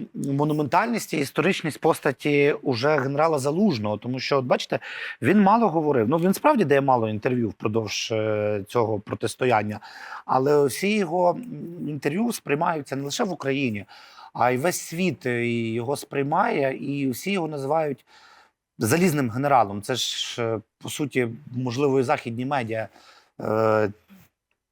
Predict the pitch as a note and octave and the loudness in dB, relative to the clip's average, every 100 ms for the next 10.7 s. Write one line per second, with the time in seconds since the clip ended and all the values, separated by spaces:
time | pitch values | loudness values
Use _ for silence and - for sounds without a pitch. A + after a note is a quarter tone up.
0 | _ _ - A2 C3+ D3+ B2 A#2 A#2 A2 | _ _ -6 -2 2 2 2 -2 -4 -2
1 | G#2 G#2+ A#2 C#3+ G#2+ G#2+ G2+ A2 G#2+ G#2 | -2 -2 0 0 -2 -6 -6 -4 0 0
2 | G2+ G#2+ G#2 G#2+ A2+ G#2 G2 G#2 G#2 - | 0 -2 -4 -2 -2 -2 -6 -6 -8 -10
3 | - - - - B2 C3 B2+ - D#3+ D#3+ | -20 -20 -20 -8 -4 -2 0 -2 0 -2
4 | C3+ A3 C4 D#3+ C3 - - _ _ _ | 0 0 2 2 0 -10 -20 _ _ _
5 | - B2 _ - A#2+ - F3+ E3 C#3+ A#2+ | -12 -12 _ -16 -10 0 0 0 -2 -6
6 | _ B2+ C3 C#3 C3 B2 A2+ G#2+ _ C3 | _ -6 -4 -2 -2 -2 -6 -10 _ 0
7 | E3+ F#3 C3 B2 A2 A#2 - D3+ B2 - | 4 4 4 2 0 -4 0 0 0 -2
8 | C3+ C3 C3 C#3 A#3+ F3+ - - - - | -2 0 0 2 2 2 -2 -14 -20 -20
9 | - - A2 C3+ C#3 C3+ A#2+ - F3+ - | -18 -6 2 4 4 2 0 -2 -2 -2
10 | A#2+ - B2+ - D3 B2 F#2+ | -8 -10 -10 -2 2 2 0